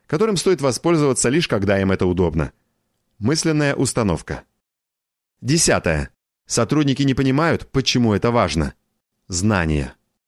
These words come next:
Одиннадцатое. Сотрудники не знают, как сделать это. Знание. Двенадцатое.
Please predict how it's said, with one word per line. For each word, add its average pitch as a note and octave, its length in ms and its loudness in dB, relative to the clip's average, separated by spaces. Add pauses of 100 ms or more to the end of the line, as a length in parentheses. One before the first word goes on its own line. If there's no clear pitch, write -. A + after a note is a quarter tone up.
(540)
Одиннадцатое. A2 760 0 (580)
Сотрудники F#3+ 580 0
не F#3+ 140 2
знают, F#3+ 340 0
как D#3+ 180 0
сделать F#2+ 380 0
это. D2 260 -4 (720)
Знание. F#2+ 640 -2 (720)
Двенадцатое. D3 880 0